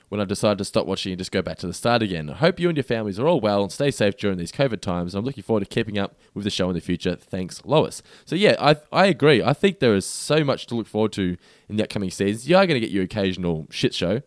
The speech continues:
but, um, but I s-, I think, I, like, overall, going into season eleven, I wouldn't say that I wasn't excited, but I was just kinda like, "Oh, so here we go. This is the, sort of the beginning of the downward trend."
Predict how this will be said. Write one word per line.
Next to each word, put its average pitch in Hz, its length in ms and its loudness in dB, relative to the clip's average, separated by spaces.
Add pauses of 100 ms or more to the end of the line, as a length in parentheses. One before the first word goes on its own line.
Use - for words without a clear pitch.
(580)
but, 135 200 6
um, 107 500 4 (240)
but 160 120 4
I - 20 8
s-, - 180 0
I 202 80 2
think, - 360 -2
I, 170 260 2
like, 175 200 2
overall, 120 540 4
going 220 280 4
into 180 100 0
season 143 300 0
eleven, 98 500 2 (640)
I - 60 0
wouldn't 294 200 0
say 190 80 4
that 127 80 4
I 104 60 4
wasn't 113 260 4
excited, 113 380 4
but 107 80 4
I - 20 4
was 107 80 2
just 131 140 -8
kinda 113 160 -2
like, 104 260 -2
"Oh, 110 280 2
so 98 160 -2
here 107 140 6
we 101 60 6
go. 92 120 4
This 98 100 0
is - 60 -12
the, 104 60 -10
sort 120 200 0
of 92 160 -4
the 101 60 -6
beginning 104 400 -2
of 92 100 2
the 90 80 -4
downward 107 480 4
trend." 87 420 -4